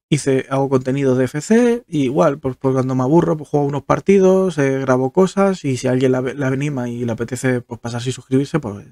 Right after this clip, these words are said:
lo puede hacer, ¿vale? Y simplemente ahí tenéis vídeo y contenido si os apetece de F C fans. Eh, que queréis ver, eh, contenido de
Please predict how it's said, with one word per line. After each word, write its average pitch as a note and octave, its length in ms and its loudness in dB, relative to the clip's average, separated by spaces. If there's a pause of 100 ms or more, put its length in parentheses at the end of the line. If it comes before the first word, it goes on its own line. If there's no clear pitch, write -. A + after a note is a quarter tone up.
lo A#2 160 -6
puede G2+ 160 -2
hacer, F#2+ 240 -18
¿vale? B2+ 180 -8
Y F#3+ 60 -4
simplemente A#2+ 500 -8 (360)
ahí C3 100 -2
tenéis C3 240 0
vídeo C3+ 160 6
y C3 40 4
contenido C3 520 -2
si B2 200 -4
os A2+ 120 -6
apetece A#2+ 500 -4
de A#2 220 -2
F G#2+ 180 -6
C A#2 140 -10
fans. D#3 340 -2 (720)
Eh, D3 240 4
que C3+ 140 -2
queréis C#3+ 200 4
ver, E3 540 2 (200)
eh, C#3+ 580 -2
contenido C#3+ 560 -2
de C#3 640 -4